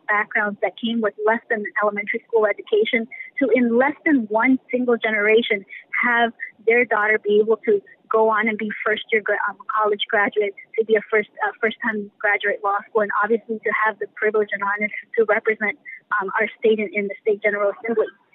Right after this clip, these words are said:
This is the story of the people that I know that, that are working bas-, and basically have all the American values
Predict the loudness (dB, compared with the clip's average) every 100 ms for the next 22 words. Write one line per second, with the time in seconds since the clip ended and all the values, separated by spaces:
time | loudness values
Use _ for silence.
0 | _ -2 0 4 2 4 -2 -2 0 2
1 | 2 2 0 -2 -6 -2 0 2 2 -2
2 | -2 0 2 4 4 2 -2 -16 _ _
3 | -4 -2 -4 -2 -2 -2 _ _ _ 0
4 | 2 2 0 0 2 2 4 2 0 0
5 | 0 -8 -8 -8 0 2 2 0 0 2
6 | 2 0 2 2 2 0 0 2 0 0
7 | -4 0 0 2 2 2